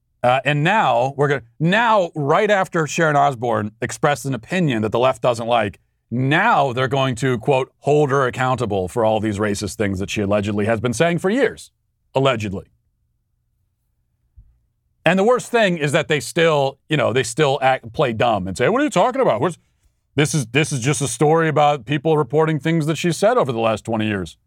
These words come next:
Yeah, why now, though? You're doing this now to punish her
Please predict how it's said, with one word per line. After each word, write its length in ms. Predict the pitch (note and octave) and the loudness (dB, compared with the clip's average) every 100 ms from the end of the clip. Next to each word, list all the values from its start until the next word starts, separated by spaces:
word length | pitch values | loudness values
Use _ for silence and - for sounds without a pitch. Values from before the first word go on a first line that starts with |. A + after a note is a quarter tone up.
| _ _ - | _ _ -2
Yeah, 140 | - - _ | 0 0 _
why 300 | C#3+ G3 A#3 | 0 0 0
now, 320 | F3 D#3 C#3+ | 0 0 0
though? 280 | A#2 G2+ - _ _ _ _ _ _ _ _ _ _ - | -2 -6 -10 _ _ _ _ _ _ _ _ _ _ -2
You're 140 | C#3+ | 0
doing 280 | C3 F3+ B3+ | 2 2 2
this 160 | C#4 A3+ | -2 0
now 340 | A3 F3+ D3+ | 0 2 0
to 140 | D3+ | -2
punish 580 | D#3 - - A3+ A3+ D#3 | -8 -6 -2 0 0 -2
her 360 | B2 G2 F#2+ | -2 -2 -2